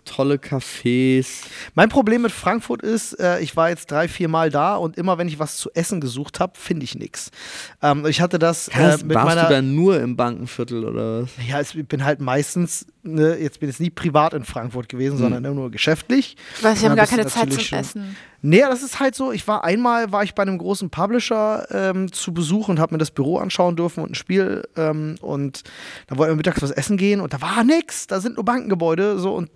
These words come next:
Speaker 2: äh, jetzt war ich halt mit, ähm, der Alex von unserer Agentur war ich da gewesen, die kommt ja von da.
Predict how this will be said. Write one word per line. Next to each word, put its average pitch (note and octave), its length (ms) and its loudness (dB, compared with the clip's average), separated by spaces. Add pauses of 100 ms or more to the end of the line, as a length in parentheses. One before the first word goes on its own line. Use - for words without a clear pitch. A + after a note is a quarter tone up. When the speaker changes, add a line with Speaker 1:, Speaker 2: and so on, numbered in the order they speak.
(140)
Speaker 2:
äh, E3+ 140 2
jetzt E3 260 -2
war F3 120 4
ich E3+ 140 -4
halt E3 200 0
mit, D#3 340 -2 (560)
ähm, D3+ 280 2
der D#3 140 -2
Alex A#3+ 320 0
von E3+ 140 -6
unserer D#3+ 240 0
Agentur D3+ 440 0
war G3+ 120 2
ich F#3+ 100 -4
da F#3 160 0
gewesen, F3 320 -2
die D3+ 60 -4
kommt B3 260 -2
ja C#3+ 80 0
von B2+ 160 -12
da. C#3+ 180 -2